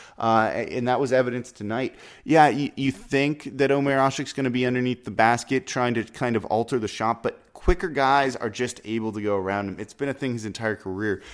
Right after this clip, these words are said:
He's a good rim protector against guys like Andrew Bogut, against Dwight Howard,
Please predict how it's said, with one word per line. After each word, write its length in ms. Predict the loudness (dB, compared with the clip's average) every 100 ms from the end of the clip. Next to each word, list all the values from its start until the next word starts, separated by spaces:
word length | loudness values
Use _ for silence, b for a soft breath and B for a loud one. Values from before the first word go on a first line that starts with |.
| B
He's 160 | -4 -2
a 40 |
good 240 | 0 -2 0
rim 200 | -2 0
protector 480 | -4 -6 -4 -2
against 360 | -2 0 -4 -4
guys 280 | -2 -2 -2
like 120 | -6
Andrew 320 | -6 -6 -6
Bogut, 420 | -4 -2 -2 -4 -10 B B
against 340 | -4 -2 -2 -2
Dwight 240 | 0 0
Howard, 540 | -2 0 0 2 -2